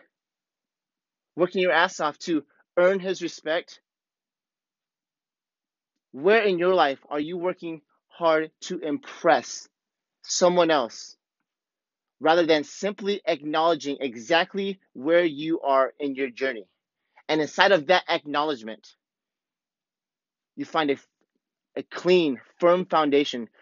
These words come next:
for actually building the man you want to become, actually building and creating the results that you truly want in your heart. Where is that for you? Get out your journal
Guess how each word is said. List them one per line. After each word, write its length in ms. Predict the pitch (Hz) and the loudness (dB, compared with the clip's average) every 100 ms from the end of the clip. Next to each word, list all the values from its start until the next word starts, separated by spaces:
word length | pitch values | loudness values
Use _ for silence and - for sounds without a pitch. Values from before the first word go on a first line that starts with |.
| _ | _
for 180 | 165 - | -6 2
actually 540 | 147 160 - 139 123 _ _ _ 110 | 2 2 -2 -4 -6 _ _ _ -4
building 460 | 110 147 135 117 107 _ _ _ _ _ - | 2 2 0 -6 -10 _ _ _ _ _ -10
the 80 | |
man 440 | 127 135 135 131 127 - | -4 -2 -2 -4 -10 -10
you 120 | 123 | -6
want 160 | 131 120 | -6 -6
to 80 | |
become, 420 | 117 110 131 107 - _ _ | -10 -6 -6 -8 -12 _ _
actually 300 | 143 156 156 | 0 2 -2
building 440 | 117 147 147 135 120 _ _ | 2 4 4 2 -4 _ _
and 120 | 127 | -16
creating 360 | - 151 143 139 | -2 2 2 2
the 100 | 131 | 0
results 640 | 123 101 92 - - - _ _ _ _ _ _ _ _ - | 0 2 2 2 -6 -20 _ _ _ _ _ _ _ _ -2
that 80 | 131 | 0
you 160 | 123 | 0
truly 320 | - 160 139 | 0 2 4
want 280 | 123 135 - | 4 4 2
in 100 | 123 | -2
your 100 | 117 | -4
heart. 280 | 104 123 - _ _ _ _ _ _ _ _ _ _ _ _ _ _ _ _ _ _ _ _ _ - | 2 0 0 _ _ _ _ _ _ _ _ _ _ _ _ _ _ _ _ _ _ _ _ _ 2
Where 180 | 160 | 4
is 80 | 180 | 4
that 200 | 160 147 | 2 0
for 60 | 143 | -4
you? 280 | 127 117 - _ _ _ _ _ _ | -4 -6 -8 _ _ _ _ _ _
Get 100 | 165 | 0
out 120 | 185 175 | 2 2
your 100 | 160 | -2
journal 380 | 143 156 185 | -2 -2 -4